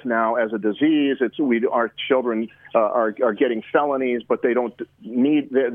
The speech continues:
they don't need felonies. They need, they need treatment. This is, giving people prison time or jail time is not an appropriate way to treat this. Uh, we need to actually find, uh, treatment beds for them and this kind of thing. And that has been widely accepted because they are very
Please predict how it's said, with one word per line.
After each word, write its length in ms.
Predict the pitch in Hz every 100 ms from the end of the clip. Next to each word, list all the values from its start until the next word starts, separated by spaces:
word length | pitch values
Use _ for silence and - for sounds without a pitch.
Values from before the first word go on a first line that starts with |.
| 127
they 100 | 127
don't 200 | 147 139
need 160 | 135 120
felonies. 400 | 139 131 127 120
They 120 | 120 120
need, 240 | 113 107 - - -
they 80 | 123
need 220 | 120 113
treatment. 640 | - 165 156 143 139 123 127
This 120 | 123
is, 100 | 135 110 123 117 131
giving 300 | 135 127 113
people 400 | 131 113 120 113
prison 400 | - 139 135 120
time 420 | 131 123 120 107
or 60 |
jail 240 | 101 123 120
time 240 | 127 117 - - -
is 120 | 117
not 260 | 120 123 120
an 80 | 117
appropriate 480 | 110 123 - 117
way 180 | 107 117
to 120 | 110
treat 320 | - - 113 -
this. 180 | 110 - _ - - 117
Uh, 120 | 110
we 180 | 123 127
need 160 | 123
to 80 | 123
actually 340 | 117 - 110 98
find, 420 | - 110 104 101 -
uh, 140 | 104 101
treatment 380 | - 123 101 98
beds 240 | 127 123 -
for 220 | - 117 110
them 320 | 113 104 104
and 180 | 110 110
this 80 | -
kind 140 | 120 110
of 80 | -
thing. 220 | 110 101 - - -
And 180 | 139 127
that 120 | 156
has 160 | 156 147
been 240 | 135 131
widely 340 | 127 143 165 143
accepted 440 | - 127 120 135
because 320 | 123 - 131 -
they 160 | 123
are 140 | 127 113
very 240 | 117 120